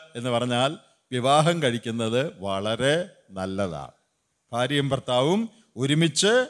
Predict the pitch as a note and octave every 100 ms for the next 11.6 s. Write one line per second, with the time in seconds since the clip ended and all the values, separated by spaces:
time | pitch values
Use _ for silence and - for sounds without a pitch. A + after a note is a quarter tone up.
0 | - A#2 D3 E3+ E3+ F3+ E3 F3+ F#3 A3+
1 | A#3+ - _ A2 C#3+ E3+ F#3+ G3 G3 D#3+
2 | - F#3 F#3 F#3 F#3+ A3+ C4 - - _
3 | A#2 D3 F3+ F3+ E3+ E3 D#3+ D#3 C3 -
4 | _ - B2+ D3 G3+ G#3+ - - G3+ F#3+
5 | F3+ E3 E3 - C3+ C#3 B2+ C3+ G#2+ F#2
6 | - _ _ _ _ _ _ C3+ F#3+ G#2+
7 | - _ _ - C3+ E3 A3+ C#4 A3+ F#3+
8 | E3+ D3 - B2 C#3 D#3+ D#3+ - A2 F#2+
9 | F#2+ B2 F3+ - A#2 A#2 - B2 B2+ C3
10 | D3 B2+ C#3+ D#3+ F#3+ - _ _ - G#2
11 | B2 C3 C#3+ E3+ G3+